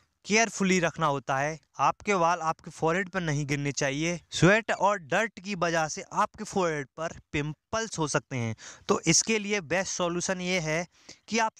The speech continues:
शॉर्टर या मीडियम लेंथ की हेयर स्टाइल रखें, especially समर सीजन्स के लिए। आप जो भी हेयर स्टाइल रखोगे उसके साइड शॉर्टर या फेड होनी चाहिए। आप फेड करवा सकते हो ताकि आपका हेड और भी ज़्यादा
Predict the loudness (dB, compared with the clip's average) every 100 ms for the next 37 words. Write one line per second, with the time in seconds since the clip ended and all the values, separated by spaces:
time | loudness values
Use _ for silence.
0 | 2 2 0 -4 -2 0 0 0 0 -2
1 | 0 -2 -4 -6 -4 0 0 -2 -6 -6
2 | -6 -6 -8 -10 -10 -18 -20 -4 -2 0
3 | 0 0 2 2 0 -2 -4 -4 -4 -4
4 | -4 -4 -2 -4 -6 -10 -12 _ 6 6
5 | 6 2 4 2 0 -2 -2 -4 -4 -4
6 | -4 -2 -4 -6 _ -10 -6 -2 -2 0
7 | 0 0 -2 -4 -2 -2 0 -4 -4 -10
8 | _ _ _ _ -2 0 -2 _ _ _
9 | -2 2 2 0 -4 0 2 2 0 -2
10 | -6 -20 -20 -20 -20 _ -4 -4 -4 -20
11 | -2 4 4 4 0 0 -2 -6 -6 -2
12 | 0 -2 _ _ _ -4 -2 -2 0 2
13 | 2 0 -2 0 0 -2 0 2 2 2
14 | 2 2 0